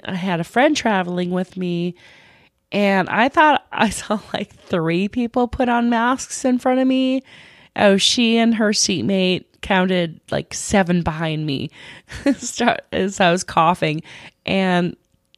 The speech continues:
it, it's awkward. It's a tense time right now.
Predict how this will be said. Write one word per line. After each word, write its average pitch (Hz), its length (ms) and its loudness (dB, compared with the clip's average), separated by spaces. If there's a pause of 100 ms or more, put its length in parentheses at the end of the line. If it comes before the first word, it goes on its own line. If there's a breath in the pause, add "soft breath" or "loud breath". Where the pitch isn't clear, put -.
(180)
it, 226 140 -4 (420)
it's 311 220 -2
awkward. 311 480 4
It's - 180 -6
a 269 60 0
tense 254 380 -6
time 185 280 0
right 143 180 -8
now. 139 360 -12